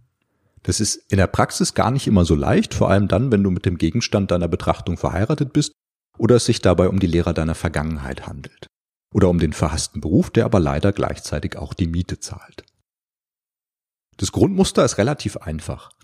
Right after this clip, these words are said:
Wir haben immer die Wahl, auf Merkmale für Stimmigkeit oder Unstimmigkeit zu achten. Ist letztendlich nichts anderes als eine Frage von Fokus.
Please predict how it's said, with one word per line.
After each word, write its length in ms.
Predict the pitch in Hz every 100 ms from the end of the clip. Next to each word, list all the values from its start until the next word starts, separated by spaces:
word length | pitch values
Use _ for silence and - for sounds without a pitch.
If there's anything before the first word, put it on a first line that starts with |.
| _ _ _ _
Wir 100 | 92
haben 100 | 98
immer 180 | 117 190
die 160 | 139
Wahl, 300 | 87 85 170
auf 240 | 123 90 -
Merkmale 560 | 85 92 - 127 123
für 160 | - 113
Stimmigkeit 680 | - 120 190 196 143 147 104
oder 160 | 101
Unstimmigkeit 800 | 101 117 - 85 78 - - -
zu 160 | - -
achten. 380 | - - - - _ _ _ -
Ist 260 | 101 - - _
letztendlich 540 | 90 85 98 107 143
nichts 180 | 120 123
anderes 340 | - 101 151 92
als 160 | 92
eine 100 | 107
Frage 360 | - - 82 90
von 220 | - 90
Fokus. 580 | - 90 - 82 -